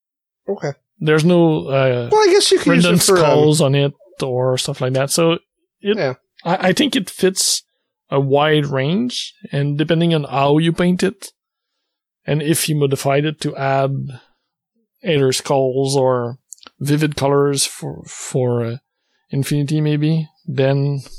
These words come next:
Speaker 2: it would adjust the look to something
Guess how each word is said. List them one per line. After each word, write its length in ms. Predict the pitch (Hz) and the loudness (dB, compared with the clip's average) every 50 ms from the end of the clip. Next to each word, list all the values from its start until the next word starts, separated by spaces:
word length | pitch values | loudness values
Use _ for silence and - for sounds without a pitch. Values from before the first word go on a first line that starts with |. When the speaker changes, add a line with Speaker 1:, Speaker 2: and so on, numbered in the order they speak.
| - - - - - - - - _ _ _ _ _ _ _ | -20 -20 -20 -20 -20 -20 -20 -20 _ _ _ _ _ _ _
Speaker 2:
it 240 | - 127 123 - - | -12 -12 -12 -4 -4
would 180 | 135 123 123 123 120 123 - _ - - - - - - - - - _ _ _ _ _ _ _ _ _ _ _ _ - | -4 -2 -2 -6 -10 -14 -18 _ -20 -20 -20 -20 -20 -20 -20 -20 -20 _ _ _ _ _ _ _ _ _ _ _ _ -2
adjust 460 | 131 139 139 139 131 139 143 143 135 | -2 -2 0 0 0 2 2 2 2
the 80 | 143 | 0
look 240 | 131 127 135 131 - | 0 0 -2 -4 -6
to 80 | - - | -10 -8
something 600 | - - 127 123 - 135 131 131 127 131 131 131 | -8 -6 -8 -6 -6 -6 -4 -4 -4 -6 -8 -10